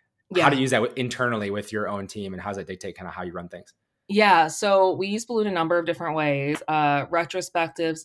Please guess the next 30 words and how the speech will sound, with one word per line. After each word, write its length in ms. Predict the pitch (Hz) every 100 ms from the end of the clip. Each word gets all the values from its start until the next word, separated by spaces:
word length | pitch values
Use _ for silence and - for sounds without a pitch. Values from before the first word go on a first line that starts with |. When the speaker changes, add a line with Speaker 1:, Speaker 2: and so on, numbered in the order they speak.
| _
Speaker 1:
planning, 680 | 147 160 156 151 151 151 156 -
lots 340 | 156 156 165 185
of 100 | 156
brainstorming, 1080 | 147 143 147 - 156 160 175 185 190 202 202 - - - -
um, 500 | 165 156 151 151 143 -
like, 180 | 143 -
some 160 | 156
question 420 | - 165 - 202
generation 800 | 185 180 180 180 185 185 180 185
for 680 | - 165 151 151 147 143 143
Balloon 260 | 151 151 147
business 340 | 196 196 196
classes, 840 | - 185 175 175 - 180 170 170 -
new 220 | 160 170
product 680 | 165 - 156 156 165 165 -
ideas 840 | 170 160 165 160 160 160 160 160 - - - _ -
that 180 | 160
we 120 | 160 156
surface. 800 | - 165 160 165 165 160 160 - - - -
Um, 360 | 160 147 147 147
and 100 | 180
those 200 | 233 277
are 120 | 214
really 260 | 175 180 175
common 320 | 175 160 156
use 220 | 151 151
cases 480 | 160 147 151 151 -
for 480 | - 156 147 143 151
our 160 | 147
smaller, 760 | 147 151 143 147 151 156 165